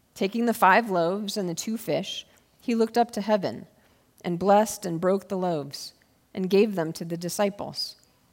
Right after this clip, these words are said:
And the disciples gave them to the crowds. And all ate and were filled. And they took up what was left over of the broken pieces,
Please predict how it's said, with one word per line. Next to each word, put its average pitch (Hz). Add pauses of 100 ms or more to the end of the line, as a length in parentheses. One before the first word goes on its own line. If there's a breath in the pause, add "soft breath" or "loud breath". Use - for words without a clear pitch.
(420)
And 190
the 190
disciples 190
gave 180
them 165
to 160
the 151
crowds. 147 (800)
And 175 (100)
all 185
ate -
and 175
were 180
filled. 160 (680 soft breath)
And 208
they 220
took 269
up 302
what 262
was 185
left 226
over 208
of 160
the 156
broken 175
pieces, -